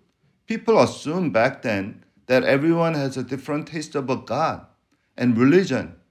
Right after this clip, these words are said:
and everyone should respect and tolerate other people's religious choices. By the way, temple in the Greco-Roman world had a more social functions than the religious.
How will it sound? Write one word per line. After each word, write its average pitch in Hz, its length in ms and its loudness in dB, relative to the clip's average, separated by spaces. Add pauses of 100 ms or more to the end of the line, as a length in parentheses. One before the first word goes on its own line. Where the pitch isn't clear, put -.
(220)
and 120 220 -4
everyone 185 460 2
should 180 180 -4
respect 151 600 0
and 123 200 -2
tolerate 143 680 2 (340)
other 147 220 2
people's 165 600 -2
religious 135 480 0
choices. 139 760 -10 (640)
By 123 180 6
the 139 160 2
way, 135 220 2
temple 170 560 -2
in 135 180 2
the 123 100 2
Greco-Roman 123 880 -2
world 107 300 -4 (460)
had 123 160 0
a 131 80 4
more 135 560 6
social 165 680 0
functions 143 680 -2
than 120 220 0
the 110 160 0
religious. 110 720 0